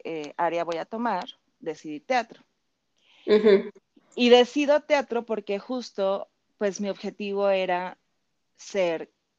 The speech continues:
Speaker 1: eh, coreógrafa. O sea, como
Speaker 2: Ok.
Speaker 1: que ese era mi pensamiento, ¿no?
Speaker 2: Ujú.
Speaker 1: Y a lo que iba era como, mm, pues nada, o sea, como que en mi mente lo que dije fue, "Bueno, pues, puedo estudiar por afuera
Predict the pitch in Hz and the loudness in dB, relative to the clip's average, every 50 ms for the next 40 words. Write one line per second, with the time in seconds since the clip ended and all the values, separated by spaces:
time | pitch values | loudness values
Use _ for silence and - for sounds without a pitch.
0 | _ _ - 170 175 160 151 147 143 131 127 _ _ _ _ - 196 196 226 311 | _ _ -10 -6 -6 -4 -4 -6 -8 -10 -14 _ _ _ _ -2 2 4 6 6
1 | 359 311 214 151 - - - - _ _ _ _ _ _ _ _ _ - 196 - | 6 6 2 -4 -6 -8 -18 -20 _ _ _ _ _ _ _ _ _ -12 -10 -10
2 | - - 180 - 240 196 165 190 190 185 170 190 190 190 185 - 151 214 220 208 | -8 -6 0 4 4 4 4 2 -2 0 2 4 4 4 2 2 2 4 2 2
3 | - - _ _ - 190 185 - - 170 165 165 - 185 165 180 220 220 190 - | 0 -4 _ _ -8 -6 -2 2 2 2 2 2 -2 -2 -2 -2 -2 -4 -4 -6
4 | - - - - 185 185 - 285 _ _ - - - - - - - - - - | -8 -12 -12 -12 -12 -16 -16 -18 _ _ -20 -20 -20 -20 -20 -20 -20 -8 -2 0
5 | 226 220 220 240 277 392 403 214 196 202 202 214 208 - 220 220 240 262 339 359 | 0 0 4 8 8 10 12 12 12 12 12 10 10 10 10 10 12 12 12 12
6 | 254 254 269 262 247 - - 214 220 220 226 220 - 208 196 196 190 190 185 185 | 12 10 8 8 6 4 0 -2 -2 -2 -2 -2 -2 -4 -4 -2 -4 -2 -2 -2
7 | 180 175 175 175 170 170 170 165 165 165 165 160 160 151 _ _ _ _ _ _ | -4 -4 -6 -8 -10 -10 -12 -12 -12 -14 -14 -16 -18 -20 _ _ _ _ _ _
8 | _ _ _ _ _ _ _ _ _ _ _ _ _ _ _ _ _ _ _ _ | _ _ _ _ _ _ _ _ _ _ _ _ _ _ _ _ _ _ _ _
9 | _ - 202 202 175 208 262 277 233 170 160 175 - 202 180 - - - 208 196 | _ -6 -6 -4 -2 -2 0 0 0 0 -2 -4 -6 -8 -8 -8 -10 -10 -10 -8
10 | 185 202 190 202 202 202 208 226 233 233 226 - 226 214 220 233 233 226 202 - | -8 -8 -8 -8 -8 -8 -6 -4 -4 -6 -6 -6 -8 -6 -6 -6 -8 -8 -10 -10
11 | - 170 170 180 175 185 185 - - 180 170 175 277 269 220 127 - - 147 135 | -10 -10 -12 -12 -12 -14 -18 -16 -14 -12 -8 -6 -4 -6 -6 -8 -12 -14 -16 -16
12 | - - _ _ _ _ _ _ _ - 220 214 220 233 254 - - 214 196 180 | -16 -20 _ _ _ _ _ _ _ -6 -4 -4 -2 -4 -6 -10 -12 -10 -10 -10
13 | 170 _ - 190 170 139 135 - - - 190 175 175 170 175 214 320 | -10 _ -10 -6 -6 -6 -6 -6 -6 -6 -4 -4 -2 -4 -6 -6 -8